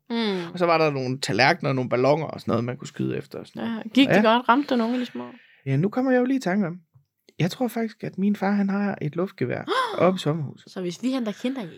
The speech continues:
Speaker 2: Så vi henter kinderæg og tager på sommerhustur.
Speaker 1: Jeg fik lige en genial idé også, Anne. Fordi til det der, ikke også?
Speaker 2: Ja.
Speaker 1: Normalt kinderæg, så er det jo sådan, det er jo et lille bitte æg, så det er noget, man bare lige, du ved, tager og spiser sådan, ikke?
Speaker 2: Ja.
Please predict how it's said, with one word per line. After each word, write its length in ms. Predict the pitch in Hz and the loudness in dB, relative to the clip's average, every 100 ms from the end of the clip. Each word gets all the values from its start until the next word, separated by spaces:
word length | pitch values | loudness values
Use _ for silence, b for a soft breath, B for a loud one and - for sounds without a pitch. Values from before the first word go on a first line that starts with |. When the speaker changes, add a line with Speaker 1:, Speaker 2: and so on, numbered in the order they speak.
| - | -8
Speaker 2:
Så 140 | - | -2
vi 220 | 160 190 208 | 0 4 4
henter 200 | 190 156 | 4 2
kinderæg 580 | - 240 220 135 127 - | 2 4 4 4 0 0
og 100 | 147 | 0
tager 180 | - 139 | 2 2
på 100 | 139 | 4
sommerhustur. 640 | 165 202 185 131 - _ _ _ _ B B B B _ | 4 6 6 2 -4 _ _ _ _ B B B B _
Speaker 1:
Jeg 100 | 185 | -8
fik 280 | - 185 185 | -6 -8 -4
lige 120 | 185 | -6
en 60 | 175 | -6
genial 520 | 170 160 160 160 147 | -8 -10 -10 -12 -12
idé 200 | 156 156 | -12 -12
også, 180 | 156 160 | -14 -16
Anne. 200 | 160 165 | -16 -16
Fordi 280 | - 175 180 | -8 -4 -4
til 240 | - 180 | -2 -2
det 140 | 214 220 | 0 2
der, 160 | 180 | 2
ikke 220 | - 151 147 | 0 -6 -10
også? 120 | 196 - | -10 0
Speaker 2:
Ja. 200 | 151 160 - - | 2 2 -2 -4
Speaker 1:
Normalt 280 | 185 202 202 | -2 -2 0
kinderæg, 460 | 214 214 180 156 | 0 2 0 -2
så 80 | 185 | -2
er 40 | |
det 100 | 180 | -2
jo 60 | 170 | -4
sådan, 240 | 175 175 | -4 -8
det 100 | 165 | -6
er 40 | 165 | -4
jo 60 | |
et 120 | 165 175 | -4 -4
lille 160 | 196 | -4
bitte 220 | 185 170 - | -4 -6 -6
æg, 220 | 156 160 | -6 -8
så 120 | - | -10
det 80 | 175 | -6
er 40 | 180 | -2
noget, 120 | 185 | 0
man 140 | 170 | 0
bare 120 | 160 | -2
lige, 120 | 175 180 - | -4 -10 -12
du 60 | 170 | -10
ved, 120 | 143 | -10
tager 200 | - 185 170 | 0 2 2
og 160 | 165 | -4
spiser 420 | - 202 - - | -10 -14 -14 -14
sådan, 320 | 185 156 - - | -12 -14 -14 -14
ikke? 160 | 208 | 0
Speaker 2:
Ja. 140 | 160 | 2